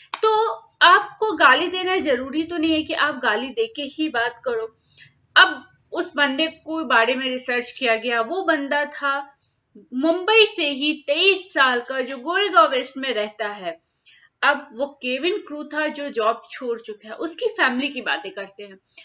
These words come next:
तो उसके जो father थे वो छोड़ के चले गए थे, उसके जो स्टेप फादर है उससे उनकी बनती नहीं है और घर में उसकी दो sister भी है। उसके बावजूद वो बंदा किसी को troll करता है। एक और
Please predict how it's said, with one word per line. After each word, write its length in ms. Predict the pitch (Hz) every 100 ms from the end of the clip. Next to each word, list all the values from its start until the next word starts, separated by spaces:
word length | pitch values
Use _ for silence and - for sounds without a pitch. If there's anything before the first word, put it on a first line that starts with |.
| _ -
तो 80 | 320
उसके 320 | 359 339 403
जो 140 | 427
father 440 | 427 339 262 254 320
थे 200 | 330 339
वो 340 | 294 330 - -
छोड़ 200 | 226 220
के 140 | 285
चले 300 | 294 285 285
गए 180 | 277 262
थे, 200 | 262 277
उसके 280 | 285 - 370
जो 120 | 370
स्टेप 260 | - 330
फादर 500 | 330 330 349 330 339
है 140 | 330 349
उससे 360 | - 269 -
उनकी 340 | 247 214 208 214
बनती 420 | 196 208 285 294
नहीं 240 | 285 269
है 140 | 254 254 - - -
और 160 | 285 285
घर 240 | 285 254
में 180 | 262 269
उसकी 260 | 277 - 320
दो 280 | - 220 269
sister 460 | - - - 208
भी 280 | 196 196 165
है। 140 | - - _ - - _
उसके 360 | 330 320 392 392
बावजूद 560 | 277 285 277 330 359
वो 120 | 330
बंदा 480 | 330 277 262 285 302
किसी 320 | 330 285 269
को 120 | 269 294
troll 240 | 262 233
करता 300 | 233 226 -
है। 60 | -
एक 280 | 415 466
और 140 | 508